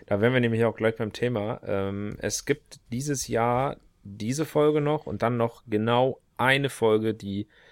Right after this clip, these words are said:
Freitag vor, vor Heiligabend, ähm, rauskommt, die ihr euch also, falls ihr vielleicht auch neue Kopfhörer bekommt, zu Weihnachten direkt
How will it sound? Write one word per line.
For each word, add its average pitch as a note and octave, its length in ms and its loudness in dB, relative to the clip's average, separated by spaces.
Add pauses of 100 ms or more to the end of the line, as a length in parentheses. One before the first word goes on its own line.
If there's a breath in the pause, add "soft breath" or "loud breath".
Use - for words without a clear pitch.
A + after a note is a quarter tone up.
(180 soft breath)
Freitag A2 580 0
vor, F#2+ 560 -2
vor C3 280 -2
Heiligabend, G2 720 -2
ähm, F2+ 340 -4 (160)
rauskommt, G2+ 500 -2
die G#2+ 60 -6
ihr G2+ 100 2
euch F#2+ 220 -2
also, G2 400 -4
falls F#2+ 240 -4
ihr E2 100 -10
vielleicht F#2+ 320 -4
auch G2 60 -10
neue G2+ 180 -2
Kopfhörer G#2 420 -4
bekommt, G2 460 -6 (460 loud breath)
zu G#2 320 -6
Weihnachten G2 720 -4
direkt G2 320 -4